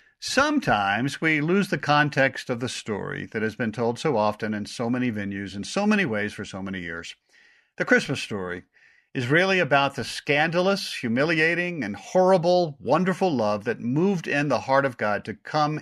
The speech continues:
into the flesh. Who is this God that would bend so low for the sakes of people like us, like me, like you?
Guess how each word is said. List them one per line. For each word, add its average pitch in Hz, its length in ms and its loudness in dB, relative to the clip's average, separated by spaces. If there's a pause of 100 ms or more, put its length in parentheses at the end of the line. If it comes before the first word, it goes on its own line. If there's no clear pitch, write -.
into 120 280 -4
the 101 120 -8
flesh. - 560 -10 (1300)
Who 160 120 2
is 151 140 4
this 165 180 0
God 143 360 4
that 135 100 -2
would 120 120 -4
bend 127 220 0
so 220 360 4
low 104 420 2
for 117 120 -8
the 104 100 -6
sakes - 340 -2
of 120 100 -6
people 123 280 -2
like 110 280 -2
us, 135 460 -2
like 92 180 -6
me, 135 240 -2
like 98 300 -6
you? 180 260 -2